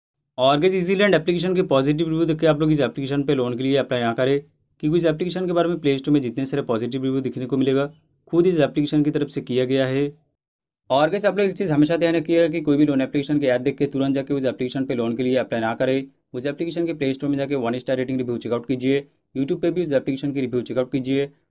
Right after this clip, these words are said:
और साथ ही साथ उस एप्लीकेशन की कॉन्टैक्ट डिटेल चेकआउट कीजिए कि कॉन्टैक्ट डिटेल्स प्रॉपरली वर्क कर रहा है कि नहीं। तो ये सारी चीज़ें चेकआउट करने के बाद ही आप लोग कोई भी लोन एप्लीकेशन पे लोन के लिए अप्लाई करें।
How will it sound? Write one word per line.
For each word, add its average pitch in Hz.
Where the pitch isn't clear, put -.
और 120
साथ 143
ही 156
साथ 170
उस 165
एप्लीकेशन 143
की 143
कॉन्टैक्ट 127
डिटेल 131
चेकआउट 131
कीजिए 131
कि 135
कॉन्टैक्ट 120
डिटेल्स 131
प्रॉपरली 127
वर्क 117
कर 113
रहा 131
है 131
कि 131
नहीं। 135
तो 127
ये 143
सारी 151
चीज़ें 160
चेकआउट 139
करने 143
के 139
बाद 117
ही 135
आप 127
लोग 131
कोई 127
भी 131
लोन 120
एप्लीकेशन 123
पे 147
लोन 120
के 131
लिए 131
अप्लाई 151
करें। 123